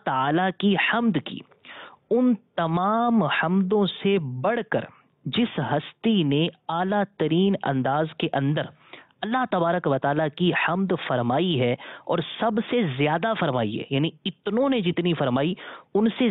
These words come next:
زیادہ جس ہستی نے اللہ کی حمد کی ہے، اس ہستی کو احمد کہتے ہیں۔ اور وہ ہمارے نبی صلی اللہ تعالیٰ علیہ وآلہ وسلم کی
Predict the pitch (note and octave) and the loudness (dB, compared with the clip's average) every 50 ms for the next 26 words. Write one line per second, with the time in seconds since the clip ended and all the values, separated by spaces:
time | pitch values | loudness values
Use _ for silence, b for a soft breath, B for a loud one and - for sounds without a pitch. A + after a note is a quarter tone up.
0 | D3+ C3 C#3 D#3 D#3+ F#3+ G3+ B3+ B3+ G3 G3+ F#3+ - - D#3+ D3+ - - - F#3 | 0 0 0 0 0 0 0 -2 -2 -2 -2 -2 0 -2 -2 -4 -4 -2 0 2
1 | F3 D3 C#3 D3 D#3+ E3+ - - D#3+ D#3+ D#3+ F#3 F3 D#3 - D#3+ C#3 B2+ C#3+ D#3+ | 4 4 4 2 0 -2 -4 -6 -6 -4 -2 -2 -2 -2 0 0 0 2 2 0
2 | D3+ D#3 D3 - F#3 F#3+ D#3 C3+ C#3 C#3+ B B B B B B _ - A3 - | 0 -2 -4 -2 0 0 2 2 0 -2 B B B B B B _ -2 -2 -2
3 | - C3 C3+ C3+ - - - - D3+ C#3 - D#3 D3 - - - D3+ C#3 - - | -2 -2 -2 -4 -4 -4 -2 -2 -2 0 0 -2 -2 -2 -4 -6 -6 -4 -4 -2
4 | C#3 C3 C#3 D3+ C#3+ C3 - A#2 G#2 G2 - A#2+ - - - - b b b b | -2 -2 -2 -2 -2 -2 -2 -2 -4 -4 -4 -8 -10 -10 -14 -20 b b b b
5 | b b _ _ - C3+ B2+ C3+ C3+ B2 A#2 B2 C3+ C#3 B2+ B2+ B2 D3+ - - | b b _ _ -6 -2 -2 0 0 0 0 0 0 0 0 0 0 0 0 0
6 | B2+ B2+ A#2+ A#2+ C3 B2+ B2 - A#2 A#2 A#2+ A#2 A#2 A#2 A#2 B2+ B2 B2+ - A#2 | -2 -2 0 0 -2 -2 0 0 0 0 0 0 -2 -2 -2 0 0 0 0 0
7 | A#2 A#2 A2+ A#2+ A#2 A2 - A2 A#2 B2+ A#2+ A#2 - F3+ | 0 -2 -2 -2 -2 -2 -2 -4 -2 -2 -2 -2 -2 -4